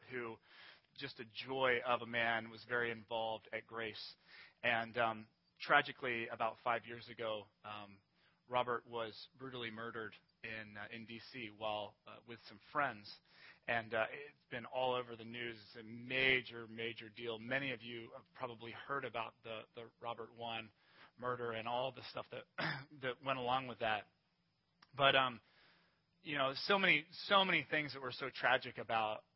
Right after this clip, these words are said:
about that. And, um, one of them was that as the investigation went on, it, it became apparent to everybody and was declared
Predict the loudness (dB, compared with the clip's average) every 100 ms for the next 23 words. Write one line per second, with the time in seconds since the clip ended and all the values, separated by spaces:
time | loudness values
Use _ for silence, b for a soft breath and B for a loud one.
0 | _ -10 0 2 2 2 0 -4 _ -8
1 | -6 -6 -6 -2 -2 -2 -10 _ b b
2 | b 0 6 6 6 0 -2 -2 2 2
3 | 2 0 0 0 0 0 0 0 0 0
4 | -4 -6 -2 0 0 -4 -10 _ -8 -6
5 | -6 _ b b b b b _ _ -10
6 | -2 2 2 2 2 4 2 4 4 4
7 | 4 4 4 2 -2 -6 -12 -12 -8 0
8 | 4 4